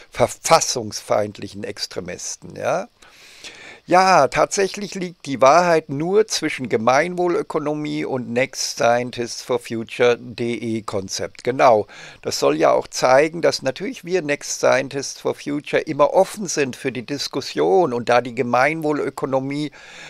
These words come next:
noch am wenigsten weit von, von Wahrheiten entfernt ist,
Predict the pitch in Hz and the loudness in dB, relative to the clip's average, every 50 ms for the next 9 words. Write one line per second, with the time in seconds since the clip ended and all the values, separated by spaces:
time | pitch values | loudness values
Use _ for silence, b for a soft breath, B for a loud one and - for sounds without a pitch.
0 | B B - 135 131 151 156 - - - 139 135 135 123 156 185 208 214 196 196 | B B -6 2 2 4 4 2 0 -4 -4 -4 -2 0 0 0 2 0 0 -2
1 | 175 - - - - 123 104 104 117 113 110 113 113 107 - - - 123 117 110 | -2 -2 -4 -6 -6 -2 4 6 6 6 6 4 0 -4 -4 -4 -4 -4 -4 -6
2 | - - - 127 120 107 101 120 117 117 123 117 113 123 123 113 - - 117 113 | -10 -6 -4 -4 -2 0 4 4 6 6 6 4 4 4 2 2 0 -6 -10 -8
3 | - 117 110 - - - 135 120 120 135 147 165 175 160 - 156 190 196 - - | -8 -8 -8 -8 -2 2 4 4 4 4 0 -2 -6 -6 -4 -4 -4 -4 -4 -6
4 | B | B